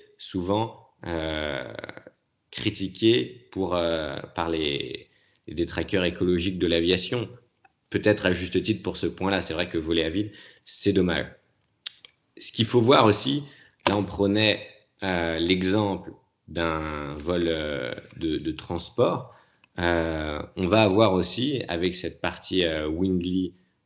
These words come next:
Pro, des vols en hélicoptère, parce qu'il y a de nombreuses, euh,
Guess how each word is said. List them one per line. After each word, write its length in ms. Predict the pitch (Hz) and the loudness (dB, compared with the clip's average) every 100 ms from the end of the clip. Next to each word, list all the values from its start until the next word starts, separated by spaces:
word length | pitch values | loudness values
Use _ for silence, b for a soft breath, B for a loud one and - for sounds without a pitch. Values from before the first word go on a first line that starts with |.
| _ | _
Pro, 480 | - 104 143 180 B B B _ | 0 4 4 2 B B B _
des 260 | - 80 87 | -4 4 6
vols 280 | 92 104 95 | 8 6 6
en 200 | 85 85 | 4 4
hélicoptère, 560 | 85 87 90 127 170 - - | 2 0 -4 -2 -4 -6 -16
parce 140 | - - | -16 -8
qu'il 360 | 85 82 78 b b b - | -2 -2 -2 b b b -8
y 60 | 80 | -4
a 40 | |
de 60 | 82 | 0
nombreuses, 540 | 92 95 90 95 95 | 2 4 2 4 4
euh, 640 | 90 82 78 73 71 71 | 4 2 0 -2 -4 -6